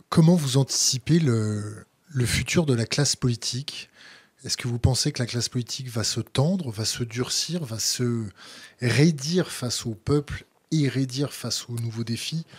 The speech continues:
en continuant à prolonger ce schéma intellectuel ? Ou est-ce que vous pensez que la population va réussir à prendre conscience et ensuite à faire prendre conscience des choses au, à la caste politique ?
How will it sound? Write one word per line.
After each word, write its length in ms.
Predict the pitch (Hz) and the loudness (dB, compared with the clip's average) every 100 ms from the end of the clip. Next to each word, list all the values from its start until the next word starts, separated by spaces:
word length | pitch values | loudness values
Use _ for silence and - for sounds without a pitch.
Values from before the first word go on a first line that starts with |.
| - - - | -20 -20 -10
en 100 | 123 | -8
continuant 680 | - 160 - - 147 156 147 | -2 -2 0 0 2 2 2
à 60 | |
prolonger 520 | 120 - 131 131 127 143 | 0 0 0 0 0 0
ce 180 | - | 0
schéma 360 | 113 - 131 135 | 2 2 2 2
intellectuel ? 840 | 131 117 117 117 - 123 135 196 202 _ - - - - - - | 0 -2 -4 -6 -4 -4 -4 -6 -10 _ -20 -20 -20 -20 -20 -2
Ou 80 | 147 | 0
est-ce 100 | 139 | 2
que 80 | 151 | -2
vous 160 | 135 | -4
pensez 320 | 135 143 - 202 | -2 -2 -2 -4
que 160 | - | -4
la 60 | 127 | -4
population 520 | 135 120 127 - 190 | -6 -6 -4 -4 -4
va 140 | 143 | -2
réussir 960 | 117 127 170 135 - - 175 220 220 202 _ - - - - _ _ | 0 2 0 0 0 0 -2 -4 -6 -10 _ -20 -20 -20 -20 _ _
à 100 | 127 | -6
prendre 300 | 127 190 180 | -2 0 -2
conscience 600 | - 156 - 196 208 - | -2 -4 -2 -2 0 -2
et 80 | 147 | -2
ensuite 340 | 151 - 190 | -4 -4 -4
à 60 | 156 | -4
faire 200 | - 147 | -4 -6
prendre 240 | - 170 | -4 -4
conscience 760 | 151 160 - 190 185 - - - - | -4 -6 -4 -4 -4 -6 -8 -12 -10
des 160 | 135 135 | -6 -4
choses 400 | 180 175 135 - | -4 -4 -6 -10
au, 480 | 131 120 120 113 107 | -8 -6 -4 -6 -8
à 40 | 110 | -10
la 100 | 113 | -6
caste 420 | - 147 - 120 | -4 -2 -4 -8
politique ? 580 | 117 104 - 135 - | -12 -12 -14 -16 -18